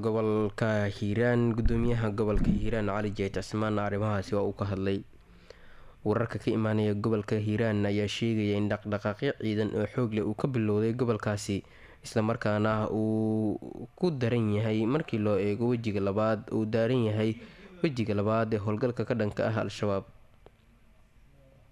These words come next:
Ciidanka xoogga dalka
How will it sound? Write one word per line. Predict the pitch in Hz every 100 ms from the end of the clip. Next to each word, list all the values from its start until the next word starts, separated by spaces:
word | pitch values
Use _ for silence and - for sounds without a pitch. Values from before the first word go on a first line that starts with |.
| - - - - - - - - - 220 247 226 - - - - - -
Ciidanka | 151 165 160 156
xoogga | 135 151 147
dalka | 147 143